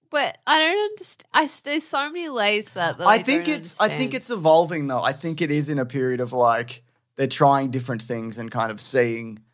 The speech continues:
Speaker 2: and, you know, and I think it, it needs to evolve because of what you're talking about, that, like,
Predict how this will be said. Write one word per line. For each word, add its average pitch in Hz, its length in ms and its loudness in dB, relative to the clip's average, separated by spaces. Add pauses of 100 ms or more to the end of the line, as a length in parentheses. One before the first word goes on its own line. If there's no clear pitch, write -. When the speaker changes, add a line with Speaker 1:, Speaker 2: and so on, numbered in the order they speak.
(180)
Speaker 2:
and, 113 280 -6
you 131 120 -8
know, 117 160 2
and 117 260 0
I 131 80 4
think 143 220 0
it, 131 100 -2
it 143 280 0
needs 208 300 2
to 185 140 0
evolve 117 440 -2
because 139 360 0
of 117 160 -8
what 123 160 2
you're 147 140 4
talking 117 360 -4
about, 98 360 -4
that, 117 100 -8
like, 110 320 -4